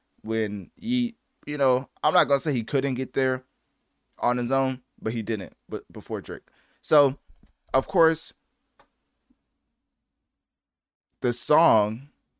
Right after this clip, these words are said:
I D G A F was sampling the British jazz to azimuths. I, I can't pronounce that. Nineteen seventy-seven song,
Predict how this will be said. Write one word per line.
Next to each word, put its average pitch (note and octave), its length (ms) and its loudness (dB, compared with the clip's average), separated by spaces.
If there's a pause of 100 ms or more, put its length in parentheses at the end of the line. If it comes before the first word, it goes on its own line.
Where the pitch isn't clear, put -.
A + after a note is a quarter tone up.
(300)
I C3 200 4
D A#2+ 340 -2 (160)
G A#2 260 -4
A A2 200 0
F F#2 360 -2 (1400)
was A2 760 2 (180)
sampling C3 880 -2
the A2 100 0
British B2+ 720 -2 (420)
jazz A2+ 800 0 (800)
to A#2 600 -2
azimuths. C3 960 -4 (220)
I, F2+ 280 -4 (200)
I - 100 -4
can't E2 200 -12
pronounce E2+ 320 -12
that. C#2 160 -12
Nineteen B2 480 -6
seventy-seven A2 680 -4
song, G#2 500 -4